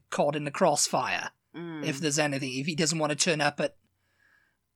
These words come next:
Speaker 1: Harry and Meghan's house and listening to them go on about William or whatever,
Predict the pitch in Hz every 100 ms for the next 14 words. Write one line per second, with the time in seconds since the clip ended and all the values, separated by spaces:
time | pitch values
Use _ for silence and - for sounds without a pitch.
0 | - - 180 151 143 151 143 143 139 156
1 | 143 - 156 147 151 170 147 139 156 147
2 | 147 147 139 135 139 135 139 147 143 135
3 | 131 127 123 127 123 117 101 101